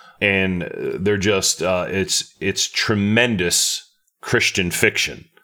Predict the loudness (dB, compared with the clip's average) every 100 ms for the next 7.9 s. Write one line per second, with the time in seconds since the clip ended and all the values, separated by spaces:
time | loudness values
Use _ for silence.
0 | _ -20 -20 -20 _ _ -2 0 0 -2
1 | -4 -6 -6 -2 0 2 0 2 2 2
2 | 0 0 0 0 0 2 4 2 2 0
3 | 0 -2 -6 -12 _ _ _ _ -4 0
4 | 2 2 2 0 -2 -4 -4 -2 -2 -2
5 | 0 2 2 2 0 0 0 2 4 2
6 | 0 0 2 2 2 0 -2 -2 -2 0
7 | 2 2 0 0 0 2 2 0 -2